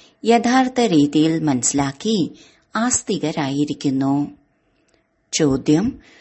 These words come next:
മുഴുവൻ കൽപ്പത്തിലും ലഭിക്കാത്ത സംഗമയുഗി ഈശ്വരീയ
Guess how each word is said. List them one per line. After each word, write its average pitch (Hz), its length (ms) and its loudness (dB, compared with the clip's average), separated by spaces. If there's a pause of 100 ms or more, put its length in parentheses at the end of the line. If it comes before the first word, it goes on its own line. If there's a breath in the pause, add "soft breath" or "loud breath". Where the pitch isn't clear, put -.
(200 soft breath)
മുഴുവൻ 269 480 4
കൽപ്പത്തിലും 185 720 0
ലഭിക്കാത്ത 143 840 -2 (460 soft breath)
സംഗമയുഗി 240 1120 -2 (120)
ഈശ്വരീയ 226 640 0